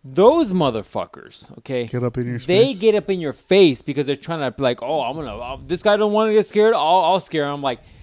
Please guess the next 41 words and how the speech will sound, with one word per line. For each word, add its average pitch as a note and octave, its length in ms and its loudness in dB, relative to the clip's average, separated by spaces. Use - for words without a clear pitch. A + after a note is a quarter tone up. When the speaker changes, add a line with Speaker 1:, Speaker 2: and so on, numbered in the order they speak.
Speaker 1:
You, C#3+ 320 -6
I D#3 120 -2
got A3 180 0
a G#3 60 0
very E3 440 0
big B2 380 -6
bubble. G#2+ 340 -8
Once F#3 300 -2
Speaker 2:
Mm-hmm. F3+ 100 -6
Speaker 1:
you A3 60 -4
go G3+ 240 4
into F3+ 200 -4
my C#3+ 220 -2
bubble, C#3 500 -2
we C#3+ 120 -6
got C3 180 0
a - 20 -8
problem. - 680 -10
Got A3+ 120 0
a - 40 -10
problem. A#3 340 8
There's E3+ 120 0
no B3+ 120 0
reason B3 340 2
for A3 140 -2
you A3 100 4
to G#3+ 60 2
be G#3 100 0
this G3 140 2
close F#3+ 260 -2
to C3 80 -12
me, G2+ 160 -12
especially G#3+ 480 0
when F#3+ 140 -2
I F#3 80 -2
can't G#3+ 180 -2
identify E3+ 540 0
you D3 160 -2
in C#3 60 -6
the C3 60 -4
lineup. B2+ 380 -4